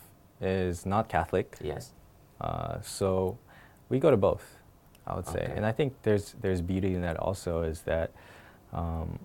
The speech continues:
Speaker 1: us being able to, her family is not Catholic at all,
Speaker 2: Yeah.
Speaker 1: as well. Uh, and so being exposed to to multiple denominations,
Speaker 2: Okay.
Speaker 1: um,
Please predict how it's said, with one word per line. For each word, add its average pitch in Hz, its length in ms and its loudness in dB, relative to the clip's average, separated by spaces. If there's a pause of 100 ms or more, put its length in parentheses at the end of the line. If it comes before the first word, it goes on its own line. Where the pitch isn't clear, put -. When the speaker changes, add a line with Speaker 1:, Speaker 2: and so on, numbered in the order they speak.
(120)
Speaker 1:
us 92 180 0
being 90 320 0
able 90 220 -2
to, 85 680 -2 (280)
her 113 120 6
family 92 320 2
is 85 100 0
not 85 160 0
Catholic - 400 -2
at 50 100 -2
all, - 280 -4
Speaker 2:
Yeah. 85 60 0
Speaker 1:
as 80 140 -4
well. 101 200 -2 (340)
Uh, 50 320 -4 (640)
and 87 160 -4
so 87 540 -2 (520)
being 104 220 2
exposed 92 540 0
to 85 460 0 (920)
to 87 540 -2 (400)
multiple 135 340 4
denominations, 92 920 -2 (160)
Speaker 2:
Okay. - 160 -12
Speaker 1:
um, 85 520 -2